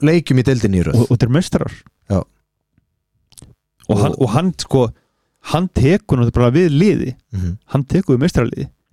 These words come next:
Speaker 1: Mhm.
Speaker 2: Og núna er hann að koma með sitt handbragð á liðið.
Speaker 1: Já.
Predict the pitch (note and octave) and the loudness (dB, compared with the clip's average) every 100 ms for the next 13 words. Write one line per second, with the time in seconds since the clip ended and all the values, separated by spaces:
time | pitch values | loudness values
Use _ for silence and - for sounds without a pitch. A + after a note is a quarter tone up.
0 | _ _ F#2+ F#2 F#2 _ A2 C#3+ F3 C#3 | _ _ -6 -4 -6 _ 0 2 2 2
1 | - G#3 G#3+ C#3+ D3+ C3+ C3 C#4 A3 - | 0 0 0 0 0 0 0 -2 -2 -2
2 | E3 - A#2+ G#2+ C#3 F3+ F3 - - - | -2 0 0 0 0 0 0 -4 -10 -4
3 | E2+ | -4